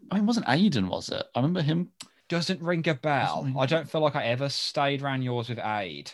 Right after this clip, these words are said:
Speaker 2: Um,
Speaker 1: Um,
Speaker 2: but yeah, I just have v-, really vivid memories of that. I mean, we must have been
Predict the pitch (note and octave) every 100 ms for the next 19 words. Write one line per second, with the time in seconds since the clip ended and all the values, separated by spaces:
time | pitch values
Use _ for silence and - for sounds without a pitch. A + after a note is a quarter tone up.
0 | _ - F#2+ F#2 F2 A2 A#2+ B2+ A#2 A2+
1 | _ _ - - B2+ C3 D3+ D3+ D3+ D#3
2 | C#3 C3+ B2 D3 C#3+ D3+ F3 E3 D#3+ D3
3 | B2 B2 C3 B2+ D#2+ G#2+ A#2 C#3 D#3 D3+
4 | - C3 C3 B2+ G2+ E2